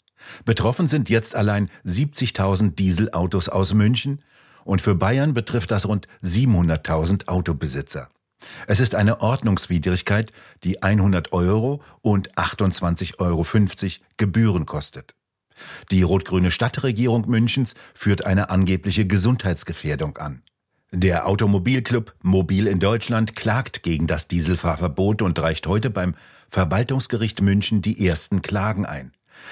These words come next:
Die Klagen seien der einzige Weg, diese unsinnigen Dieselfahrverbote in München zu stoppen, so der Automobilclub. Die Emissionswerte lagen im letzten Quartal alle unterhalb des Grenzwertes.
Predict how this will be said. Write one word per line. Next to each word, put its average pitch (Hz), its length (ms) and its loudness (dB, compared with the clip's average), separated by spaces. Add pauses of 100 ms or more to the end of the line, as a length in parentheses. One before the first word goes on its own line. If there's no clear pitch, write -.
(120)
Die 117 60 2
Klagen 123 360 2
seien 117 220 2
der 98 160 0
einzige 113 400 0
Weg, 123 280 -2
diese 92 240 0
unsinnigen 107 680 2
Dieselfahrverbote 95 1000 -2
in 92 180 2
München 95 300 0
zu - 120 -2
stoppen, 107 400 0 (400)
so 85 260 0
der 80 220 -2
Automobilclub. 98 880 0 (320)
Die 87 320 2
Emissionswerte 101 880 2
lagen 95 320 0
im 95 120 0
letzten 95 320 2
Quartal 98 520 -2
alle 87 320 0
unterhalb 104 560 0
des 98 160 0
Grenzwertes. 92 840 -2